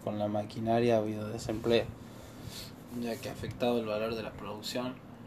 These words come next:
negativamente por el trabajo directo. Eh,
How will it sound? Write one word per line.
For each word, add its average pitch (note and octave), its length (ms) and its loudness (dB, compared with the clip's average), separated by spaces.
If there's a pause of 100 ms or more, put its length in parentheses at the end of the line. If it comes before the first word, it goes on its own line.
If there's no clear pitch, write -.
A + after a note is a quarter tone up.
(420)
negativamente A2+ 840 0
por - 160 -10
el - 160 -12
trabajo B2 420 -4
directo. A#2 420 0 (3250)
Eh, A2+ 320 -2